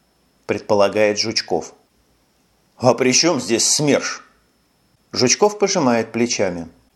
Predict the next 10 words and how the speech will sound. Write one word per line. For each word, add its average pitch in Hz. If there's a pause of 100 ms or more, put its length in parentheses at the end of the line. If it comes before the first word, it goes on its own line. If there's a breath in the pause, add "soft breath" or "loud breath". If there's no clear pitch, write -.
(760)
«Я 127
пойду 151
переоденусь. 147
Э, 104
вы 127
подождете?» 139 (800)
спрашиваю 147
я 120
младшего 107
лейтенанта. 101